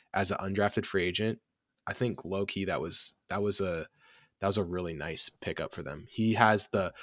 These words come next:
the makings of, like, he would have been a, a second or third round pick,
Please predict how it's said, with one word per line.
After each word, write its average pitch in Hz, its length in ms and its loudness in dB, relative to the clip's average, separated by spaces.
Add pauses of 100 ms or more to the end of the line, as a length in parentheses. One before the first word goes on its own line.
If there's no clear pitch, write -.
(200)
the 104 80 4
makings 95 460 -2
of, 87 120 -2
like, 82 200 -4 (180)
he 170 120 6
would 180 100 12
have 170 60 8
been 156 300 6
a, 107 60 0
a 101 40 2
second - 400 2
or 92 140 -4
third 95 240 0
round 90 240 -2
pick, 87 300 -4